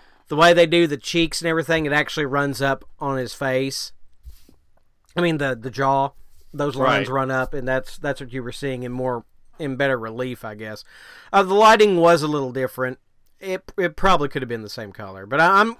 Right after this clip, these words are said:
Speaker 1: like I said before, I'm not messed up about the shade of Thanos, throwing shade at Thanos.
Speaker 2: Oh man, you get to see, uh, Tony Stark's bleeding edge armor.
Speaker 1: Mm-hmm.
Speaker 2: Looked like some, uh, nanotechnology going on there.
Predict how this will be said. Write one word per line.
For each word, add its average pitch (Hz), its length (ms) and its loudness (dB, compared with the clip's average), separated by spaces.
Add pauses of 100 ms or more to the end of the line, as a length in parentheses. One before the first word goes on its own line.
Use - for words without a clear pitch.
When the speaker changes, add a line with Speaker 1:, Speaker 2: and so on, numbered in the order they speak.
Speaker 1:
like 202 260 4
I 185 60 2
said 156 220 0
before, 131 300 -4
I'm 160 100 0
not 160 140 0
messed 143 280 -4
up 131 160 -4
about 117 360 -6 (420)
the 139 140 -4
shade 135 480 -2
of 113 140 -12
Thanos, 110 680 -10
throwing 147 300 2
shade 127 320 -4
at 113 160 -14
Thanos. 107 360 -14 (1000)
Speaker 2:
Oh 117 300 -2
man, 127 520 -4
you 127 140 -4
get 151 220 -2
to - 40 -12
see, 139 500 0
uh, 117 640 2 (240)
Tony 139 300 0
Stark's - 800 -2
bleeding 135 480 -2
edge 123 240 0
armor. 131 500 -2 (180)
Speaker 1:
Mm-hmm. 127 140 -6
Speaker 2:
Looked 131 260 -6
like 120 280 -2
some, 120 260 -2
uh, 110 320 0
nanotechnology 131 1200 -4
going 143 240 -2
on 143 180 -2
there. 151 380 -4